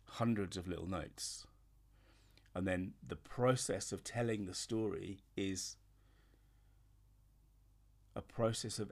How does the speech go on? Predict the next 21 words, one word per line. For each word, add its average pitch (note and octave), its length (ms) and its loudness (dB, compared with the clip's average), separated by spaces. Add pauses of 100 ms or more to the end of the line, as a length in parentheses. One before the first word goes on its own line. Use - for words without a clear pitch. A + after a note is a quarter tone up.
editing G#2+ 460 0
out F2+ 420 -4 (220)
everything F#2+ 420 -2
that's F#2+ 200 -6
not F2 200 -4
relevant. F2 400 0
And F2+ 180 -6
one A2 160 4
of B2 80 4
the A#2+ 80 2
things, G#2+ 380 2 (640)
one G#2 140 8
of A#2 120 6
the - 40 -6
things G#2 260 4
that - 180 -6
pulls G#2 560 2 (220)
great A2+ 300 4
stories G#2+ 380 6
apart, G2 640 2 (1120)
sorry, F2 440 0